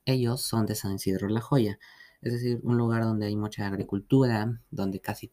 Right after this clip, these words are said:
todo es abierto y cada casa tiene su terreno para sembrar. En este caso, pues, se siembran muchas cosas, se pueden sembrar...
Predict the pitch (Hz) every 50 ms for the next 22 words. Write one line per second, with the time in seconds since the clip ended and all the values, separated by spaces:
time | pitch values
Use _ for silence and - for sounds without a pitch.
0 | _ - 110 107 104 104 98 95 - - 98 98 98 101 104 98 95 95 - -
1 | - - 92 107 - _ _ _ _ _ _ _ _ _ _ - - - _ -
2 | - 127 127 127 135 131 - - 135 131 131 - - 117 110 113 120 120 - _
3 | - 110 107 104 104 104 - 107 101 - - 104 101 101 101 98 95 95 95 -
4 | 95 92 92 90 - - 98 98 95 95 95 92 87 87 - _ _ _ _ _
5 | _ _ _ _ _ _ _ - - 104 101 104 107 104 - - 110 107 - 110
6 | 113 113 113 - 117 - - 95 92 - - - - - 95 92 92 92 92 95
7 | 95 90 - 113 113 - 127 120 113 - 107 - - - 98 95 95 92 - -
8 | - 98 95 95 95 95 98 101 101 - -